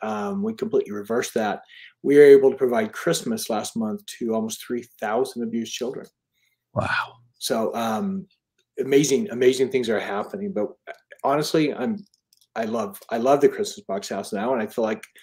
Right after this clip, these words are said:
Speaker 1: I feel da-, like, darn it, I earned it, <laughs> right? It's like, we had the, we had hard years, now we can have fun years and, uh, just go out and reach and, uh, protect children. And we have such a great program that we,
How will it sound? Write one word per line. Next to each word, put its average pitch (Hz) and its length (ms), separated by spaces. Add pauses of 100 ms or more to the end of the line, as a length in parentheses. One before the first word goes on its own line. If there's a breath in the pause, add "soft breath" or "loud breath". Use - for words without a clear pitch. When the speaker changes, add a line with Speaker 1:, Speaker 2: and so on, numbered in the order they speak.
(300 loud breath)
Speaker 1:
I - 120
feel 147 220
da-, 135 280
like, 120 160
darn 139 220
it, 180 100
I 120 120
earned 165 200
it, - 180
<laughs> - 100
right? - 260
It's 202 380
like, - 280 (320 loud breath)
we - 80
had 147 160
the, 147 240
we 151 100
had 143 200
hard 139 300
years, 151 240
now 135 180
we 131 120
can 135 120
have 127 220
fun 139 240
years - 440
and, 110 400
uh, 104 200
just 113 400
go 120 180
out 123 180
and 113 80
reach 113 240 (500)
and, 107 460
uh, 110 300
protect 113 420
children. 147 520 (580 soft breath)
And 233 440
we 113 80
have - 140
such 131 160
a 123 40
great 120 220
program 160 440
that 135 200
we, 135 240